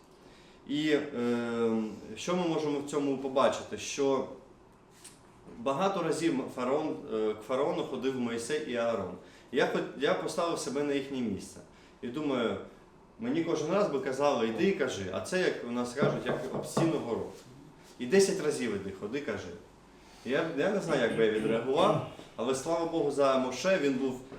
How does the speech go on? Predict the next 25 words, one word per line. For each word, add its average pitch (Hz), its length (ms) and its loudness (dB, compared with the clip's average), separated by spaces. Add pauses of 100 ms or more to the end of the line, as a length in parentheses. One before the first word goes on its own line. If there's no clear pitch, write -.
(180)
дуже 147 320 4
кротким 147 540 0
і 120 40 -2
смиренним. 143 580 -2 (560)
І 135 120 0
це, 190 440 2 (460)
ці - 220 -2
десять 151 420 0
разів, 165 420 0
ці 151 180 -4
десять 143 360 -2
походів, 143 520 -2
одинадцять 110 540 -2
навіть, 92 220 -8 (100)
або 104 180 -6
навіть 98 240 -4
дванадцять 139 500 -6 (400)
загалом, 113 540 -2 (1000)
відкривали 160 640 0
в 147 60 -2
йому 135 220 0
серці 143 600 0 (380)
Божий 139 400 2
план. 113 300 0 (1080)
І 135 320 4